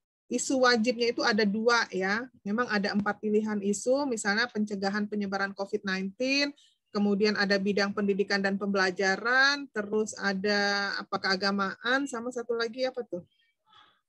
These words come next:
Pokoknya kalian boleh pilih dua. Nah, ini contoh aja, misalnya, eh,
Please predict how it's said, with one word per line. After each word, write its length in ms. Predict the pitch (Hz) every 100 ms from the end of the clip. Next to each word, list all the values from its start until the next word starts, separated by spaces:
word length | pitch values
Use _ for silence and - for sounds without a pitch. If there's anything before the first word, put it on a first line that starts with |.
| -
Pokoknya 320 | 220 233 277
kalian 320 | 254 254 285
boleh 160 | 247 247
pilih 240 | 247 247 226
dua. 380 | 247 233 202
Nah, 100 | 208
ini 160 | 220 269
contoh 320 | 277 247 254
aja, 400 | 220 214 214 226
misalnya, 640 | 269 247 240 220 240 285 320 320 _ _ _
eh, 680 | - 220 226 220 220 220 220